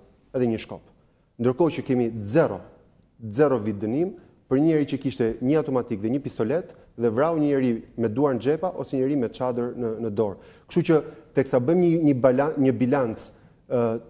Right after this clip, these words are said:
të protestës, bëjmë dhe një bilanc të drejtësisë për protestën. Dhe kemi dyzet vite të dhëna për ata që protestuan dhe guxuan që të ngrihen kundër qeverisë dhe zero vite për ata që vranë njerëz me duar në xhepa dhe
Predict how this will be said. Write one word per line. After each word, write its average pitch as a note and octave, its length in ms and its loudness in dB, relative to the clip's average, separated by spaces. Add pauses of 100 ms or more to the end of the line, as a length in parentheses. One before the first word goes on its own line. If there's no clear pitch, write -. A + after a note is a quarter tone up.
(120)
të D3 160 4
protestës, D#3+ 560 -2
bëjmë E3+ 180 2
dhe D#3+ 60 2
një C#3+ 160 2
bilanc D3+ 400 -2 (760)
të C3+ 140 0
drejtësisë C3+ 680 -2
për F#3 160 4
protestën. A#2+ 480 -2 (260)
Dhe A#2+ 80 0
kemi B2 220 2 (180)
dyzet E3 320 2
vite A#2 300 0
të G#2 160 -4
dhëna B2 260 2
për A#2 80 0
ata C3+ 220 -2
që - 80 -10
protestuan A2+ 640 0
dhe A2 100 -2
guxuan D3 580 2
që B2+ 80 -4
të A#2+ 80 -2
ngrihen A#2+ 320 0
kundër A2 220 -2
qeverisë E3+ 560 -4 (240)
dhe A#2+ 160 2
zero F#3 260 4
vite E3+ 220 0
për C#3 160 0
ata C#3+ 160 -2 (180)
që B2+ 80 -2
vranë B2 220 0
njerëz A#2+ 260 0
me A2 80 0
duar B2 220 0
në A2+ 80 -6
xhepa D3 180 -2
dhe C3 120 2